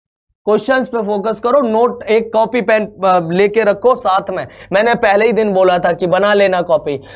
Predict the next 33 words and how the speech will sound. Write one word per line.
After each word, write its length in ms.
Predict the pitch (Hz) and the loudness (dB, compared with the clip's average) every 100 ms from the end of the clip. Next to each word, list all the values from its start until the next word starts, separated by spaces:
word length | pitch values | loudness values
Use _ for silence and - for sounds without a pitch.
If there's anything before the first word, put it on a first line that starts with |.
| - | 0
मुद्रा 420 | 208 202 294 311 | 2 4 4 2
स्फीति 400 | 269 - 240 269 | 0 -4 -6 -4
को 160 | 233 285 | 0 0
नियंत्रित 480 | 240 233 - 262 240 | 0 -2 0 0 0
करने 340 | 196 226 220 214 | -2 -2 -2 -2
के, 120 | 233 | -2
अ, 140 | 226 - | -2 -4
करने 500 | 180 175 208 202 226 | -2 -2 0 0 -2
का 140 | 220 214 | 0 0
उपाय, 360 | 185 175 147 - _ - - | 0 -4 -6 -10 _ -10 0
अगर 380 | 233 277 320 240 | 2 4 4 0
महंगाई 640 | 202 196 196 214 233 277 311 | -6 -8 -4 -2 2 2 2
बढ़ 240 | 202 247 | 2 2
रही 280 | 254 247 233 | 4 2 2
है 220 | 240 294 | 2 2
तो 320 | 285 - - | 0 -6 -2
उसको 260 | 285 277 349 | -2 2 2
नियंत्रित 520 | 269 262 233 247 247 | 2 0 0 0 0
कैसे 300 | 233 208 220 | 0 2 0
करोगे, 420 | 190 175 175 170 175 - - | 0 2 2 0 -4 -8 -2
उसके 320 | 240 - 339 | -2 2 2
लिए 160 | 311 311 | 4 4
उपाय 360 | 247 233 220 | 2 2 0
पूछा 380 | 233 214 202 202 | 0 -6 -2 -2
गया 240 | 185 180 170 | 0 0 2
है 120 | 165 | 0
आपसे, 360 | 139 - 123 - _ _ _ _ _ _ _ _ _ _ _ _ _ _ _ _ _ _ _ _ _ _ _ _ 208 | -2 -6 -18 -18 _ _ _ _ _ _ _ _ _ _ _ _ _ _ _ _ _ _ _ _ _ _ _ _ -2
उसके 280 | 254 330 | 0 2
लिए 140 | 330 320 | 2 2
उपाय 340 | 277 180 233 | 2 2 0
पूछा 340 | 233 214 220 190 | 0 -4 -4 -2
गया 180 | 180 | 0
है। 220 | 170 143 | -2 -4